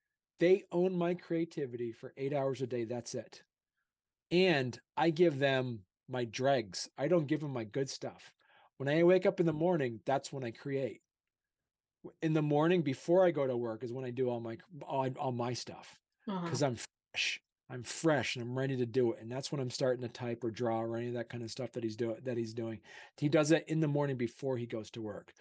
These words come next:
Speaker 1: And I thought that's a great piece of advice, is that, and if people say, "Well, I'm not a morning person,"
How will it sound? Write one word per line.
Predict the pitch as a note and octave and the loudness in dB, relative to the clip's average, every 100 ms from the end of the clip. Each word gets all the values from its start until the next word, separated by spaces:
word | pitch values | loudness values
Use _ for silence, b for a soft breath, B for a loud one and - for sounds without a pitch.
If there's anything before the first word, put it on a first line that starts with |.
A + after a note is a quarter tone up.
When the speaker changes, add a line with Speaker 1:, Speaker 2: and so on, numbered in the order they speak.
| B B B B | B B B B
Speaker 1:
And | C3+ | 0
I | D3 | 2
thought | E3+ D#3 | 4 4
that's | C#3 B2+ | 2 0
a | |
great | B2 A2+ D3+ D3 | -4 -2 2 2
piece | - D#3+ D3 | 0 -2 -2
of | B2 | -4
advice, | A#2 B2 A2+ F2 - | -2 -2 -4 -6 -8
is | B2+ A#2+ | -6 0
that, | C3 B2 - - b b b - | 0 -2 -6 -20 b b b -10
and | D3 | -6
if | C#3 | 0
people | F#3 F3 | 2 2
say, | D#3 | 2
"Well, | C#3+ E3+ | 2 4
I'm | F#3 | 4
not | F3+ | 4
a | |
morning | D3+ C#3+ D3+ D3+ | 2 2 0 -4
person," | A#2+ A2 - A2+ F#2+ | -8 -12 -10 -10 -12